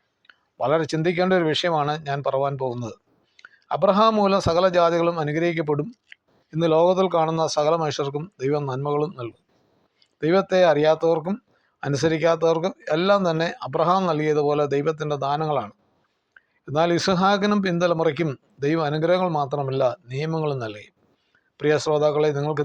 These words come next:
ദൈവത്തിൻ്റെ ദാനങ്ങൾ മാത്രം മതി, ആ, അതിൽ തൃപ്തിപ്പെടാനാണോ താല്പര്യം, അതോ ദൈവത്തിൻ്റെ നിയമങ്ങൾ കൂടെ ലഭിക്കണമോ?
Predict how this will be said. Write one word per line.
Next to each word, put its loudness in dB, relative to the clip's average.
ദൈവത്തിൻ്റെ 0
ദാനങ്ങൾ 0
മാത്രം -2
മതി, -4
ആ, 0
അതിൽ 2
തൃപ്തിപ്പെടാനാണോ -2
താല്പര്യം, 2
അതോ 2
ദൈവത്തിൻ്റെ 0
നിയമങ്ങൾ -2
കൂടെ -2
ലഭിക്കണമോ? -2